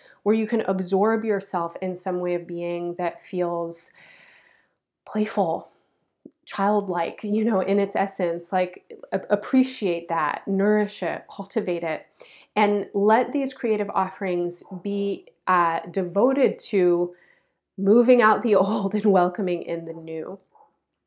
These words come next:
There is a full moon on December eighteenth. This is a full moon for you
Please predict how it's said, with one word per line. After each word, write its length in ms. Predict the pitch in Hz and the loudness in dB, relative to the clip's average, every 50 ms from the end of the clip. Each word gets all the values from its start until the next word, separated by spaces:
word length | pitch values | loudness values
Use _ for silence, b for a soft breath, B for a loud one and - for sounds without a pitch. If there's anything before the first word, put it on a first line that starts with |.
| _ - - - | _ -16 -6 0
There 240 | 226 240 226 226 | 2 4 4 6
is 140 | 240 247 247 | 4 4 4
a 60 | 226 | 2
full 320 | 220 - - 233 226 240 254 | 0 0 -2 2 2 4 6
moon 260 | 254 240 233 233 233 | 6 6 6 4 4
on 160 | 208 196 190 | 2 2 0
December 420 | 180 185 - - 190 185 190 185 - | -2 -6 -6 -4 -4 -4 -4 -4 -2
eighteenth. 500 | - 175 175 - - - 180 175 175 - - 190 | -2 -4 -4 -4 -8 -8 -8 -8 -8 -10 -12 -8
This 200 | 185 190 190 - | -8 -8 -8 -6
is 120 | 214 240 | -6 -6
a 40 | 220 | -6
full 320 | 226 - _ 208 202 202 | -8 -6 _ -4 -2 -2
moon 220 | 196 190 190 190 185 | -2 -2 -2 -4 -6
for 160 | - - 202 | -6 -6 -6
you 420 | 190 185 185 180 175 175 175 175 | -4 -2 0 2 2 2 0 0